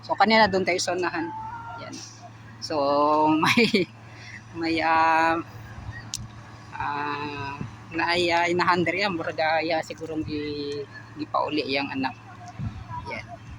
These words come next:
So, yan, tuloy tayo dito, mga kaotix, so, sa ginagawang, ah, Rojas Rotonda. So, kita na po ninyo yung, ah, itsura. So, ito.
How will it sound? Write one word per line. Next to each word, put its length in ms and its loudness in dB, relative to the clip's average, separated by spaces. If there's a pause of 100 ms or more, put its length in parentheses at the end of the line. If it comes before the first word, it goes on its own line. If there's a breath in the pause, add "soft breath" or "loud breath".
(140)
So, 80 2
yan, 240 8
tuloy 240 2
tayo 160 6
dito, 240 2
mga 160 6
kaotix, 400 2
so, 160 -6
sa 80 -4
ginagawang, 560 -2
ah, 720 4
Rojas 320 2
Rotonda. 480 -2 (1120)
So, 160 -12
kita 240 -6
na 80 0
po 80 -2
ninyo 240 2
yung, 240 -2
ah, 80 0
itsura. 380 -4 (100)
So, 160 -4
ito. 320 0